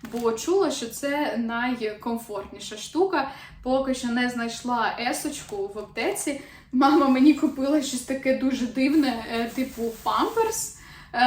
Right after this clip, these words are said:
але потім вона зрозуміла, що це щось не те. Але на крайній випадок, я думаю, і памперс підійде. Також для дитинки олійка. Мені саме таку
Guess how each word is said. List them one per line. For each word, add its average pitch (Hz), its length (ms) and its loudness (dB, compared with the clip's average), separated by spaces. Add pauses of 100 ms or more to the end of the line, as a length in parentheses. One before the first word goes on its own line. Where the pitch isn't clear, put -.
(640)
але 254 240 2
потім 247 320 0
вона 247 200 0
зрозуміла, 247 500 2
що 254 160 -2
це 240 360 0
щось 247 280 -4
не 233 120 0
те. 277 260 0
Але 427 160 4
на 330 80 6
крайній 381 380 6
випадок, 294 540 0 (640)
я 294 180 4
думаю, 277 260 4
і 247 100 4
памперс - 520 -2
підійде. 294 680 6 (320)
Також 240 380 0
для 233 120 0
дитинки 226 880 -6
олійка. 214 600 -4 (1000)
Мені 254 640 4
саме 220 360 -2
таку 226 520 -8